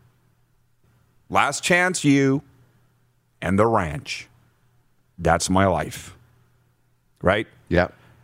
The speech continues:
Speaker 1: And the football and hockey people, which I talk to every day, don't even, they don't intersect, really. Right? Like, the hockey guys are like, "Who cares about a ratio? What are you talking about? We've never had a ratio. This is dumb." <laughs> You know,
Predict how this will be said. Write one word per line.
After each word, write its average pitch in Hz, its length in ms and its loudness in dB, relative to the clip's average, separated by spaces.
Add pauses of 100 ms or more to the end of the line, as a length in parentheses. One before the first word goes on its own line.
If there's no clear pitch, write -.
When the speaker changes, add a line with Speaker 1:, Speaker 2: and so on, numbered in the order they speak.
(140)
Speaker 1:
And 127 140 2
the 127 60 0
football 190 520 2
and 131 80 0
hockey 139 340 0
people, 185 520 0 (460)
which 120 260 0
I 117 120 2
talk 139 260 -2
to 147 100 2
every 127 180 2
day, 143 300 0 (840)
don't 139 260 2
even, 117 340 0
they 113 160 2
don't 123 240 0
intersect, 90 600 -2
really. 71 320 -10 (1040)
Right? 127 240 0 (160)
Like, 123 160 0
the 131 100 2
hockey 175 280 0
guys 143 240 2
are 127 40 0
like, 120 180 0
"Who 180 120 2
cares 185 360 0
about 120 220 2
a 95 40 0
ratio? 90 380 0
What 90 100 2
are - 20 2
you 185 40 0
talking 147 440 0
about? 87 140 0
We've 104 120 2
never 160 180 2
had 113 80 -2
a 90 60 -4
ratio. 85 340 0
This 165 100 2
is 127 60 -2
dumb." 123 420 -2 (880)
<laughs> - 40 -14 (500)
You 180 100 2
know, 165 180 0